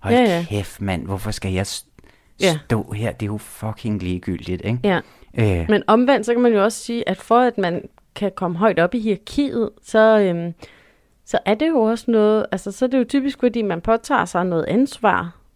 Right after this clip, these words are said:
Speaker 2: Øhm, så der er jo også
Speaker 1: Jamen, det er
Speaker 2: mange,
Speaker 1: det
Speaker 2: der
Speaker 1: jo.
Speaker 2: bruger det som en eller anden vej, ikke,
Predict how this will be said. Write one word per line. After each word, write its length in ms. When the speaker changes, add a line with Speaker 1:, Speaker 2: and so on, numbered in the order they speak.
Speaker 2:
Øhm, 500
så 120
der 100
er 60
jo 60
også 160
Speaker 1:
Jamen, 120
det 80
er 40
Speaker 2:
mange, 140
Speaker 1:
det 100
Speaker 2:
der 60
Speaker 1:
jo. 160
Speaker 2:
bruger 260
det 200
som 180
en 80
eller 120
anden 180
vej, 180
ikke, 320